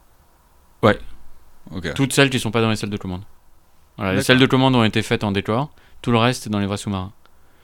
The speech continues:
Speaker 1: Euh, par exemple, la, la, la scène où, euh, ils échangent, ils authentifient le code,
Speaker 2: Ouais.
Speaker 1: c'est dans un vrai S N L E.
Speaker 2: C'est
Speaker 1: Mais
Speaker 2: dans donc le mess des officiers, euh, du S N L E.
Speaker 1: C'est ça, ouais.
Speaker 2: Ouais.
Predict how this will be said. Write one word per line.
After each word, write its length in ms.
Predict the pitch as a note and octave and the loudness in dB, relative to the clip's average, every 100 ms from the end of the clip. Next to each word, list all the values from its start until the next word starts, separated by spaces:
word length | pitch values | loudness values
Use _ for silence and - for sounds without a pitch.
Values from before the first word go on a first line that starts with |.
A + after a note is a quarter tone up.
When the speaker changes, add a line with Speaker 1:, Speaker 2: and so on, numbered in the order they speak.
| _ _ _ - G#2 | _ _ _ -14 -6
Speaker 1:
Euh, 320 | F#2 F2+ F2 | -4 -4 -2
par 140 | G#2 | 0
exemple, 240 | G2+ A#2+ A#2 | 2 4 4
la, 200 | G2+ G2+ | 4 4
la, 320 | G#2 G2+ G2+ | 4 4 2
la 160 | G#2 | 0
scène 320 | G#2 - B2 A#2 | 0 4 4 4
où, 160 | G#2 | 4
euh, 320 | F#2+ F#2 F2+ F#2 | 4 4 2 0
ils 120 | G2+ | -2
échangent, 300 | - A2 G#2 | -2 -2 -4
ils 160 | G#2 | -4
authentifient 400 | G#2 A2 - G#2 | -2 -4 -6 -8
le 40 | G2+ | -6
code, 300 | C3 D3+ G#2 _ _ | -2 -2 -4 _ _
Speaker 2:
Ouais. 180 | F#2 F2+ | -10 -10
Speaker 1:
c'est 160 | - - | -8 -4
dans 100 | G#2 | 0
un 180 | G#2 G2+ | 2 2
vrai 220 | F#2+ A#2 | 2 0
S 140 | G#2+ | 0
N 80 | G#2 | -2
L 80 | G2 | -4
E. 60 | G2 _ _ _ _ _ - - | -8 _ _ _ _ _ -20 -18
Speaker 2:
C'est 160 | - G#2+ | -8 2
Speaker 1:
Mais 160 | A2 G#2+ | 4 4
Speaker 2:
dans 60 | |
donc 100 | G#2+ | 2
le 140 | G#2 F#2+ | -2 -2
mess 240 | F#2+ G2+ F2 | -2 -2 -4
des 160 | F2+ | -6
officiers, 460 | E2+ - - - G2 | -8 -10 -12 -8 -8
euh, 180 | E2+ E2 E2 | -10 -14 -16
du 160 | F2 F2 | -16 -16
S 100 | - | -14
N 80 | F#2 | -10
L 60 | |
E. 20 | F2 | -6
Speaker 1:
C'est 100 | G2 | -4
ça, 160 | F#2+ - - | -4 -8 -6
ouais. 80 | |
Speaker 2:
Ouais. 60 | F#2+ | -6